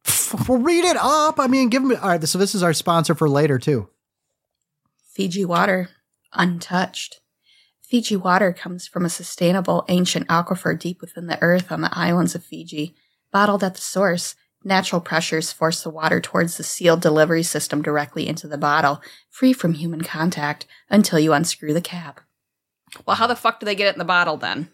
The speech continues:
Speaker 1: That's a really good point, A, and B, I was just thinking when you read that description, that does not describe my high school girlfriends.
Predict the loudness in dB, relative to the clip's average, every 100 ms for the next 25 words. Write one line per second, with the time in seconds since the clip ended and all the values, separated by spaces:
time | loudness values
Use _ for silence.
0 | _ _ 0 2 4 2 2 -2 -4 -6
1 | -4 0 0 0 -2 0 2 2 4 4
2 | 4 2 0 0 0 0 0 0 0 0
3 | 0 -2 -4 -4 -4 -4 -8 -10 -8 -4
4 | -2 -4 -4 0 0 -2 0 0 0 -2
5 | -2 0 0 -2 -8